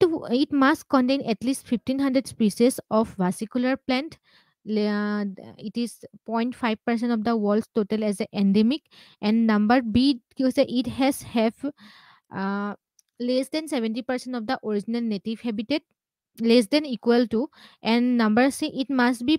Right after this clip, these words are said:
part of underdeveloped country, number D, none of the above। ইয়াতে সুধিছে তলৰ কোনটো ক্ৰাইটেৰিয়া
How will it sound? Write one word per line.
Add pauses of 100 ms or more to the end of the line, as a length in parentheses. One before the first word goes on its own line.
(100)
part
of
underdeveloped
country, (260)
number
D,
none
of
the
above। (260)
ইয়াতে
সুধিছে
তলৰ
কোনটো
ক্ৰাইটেৰিয়া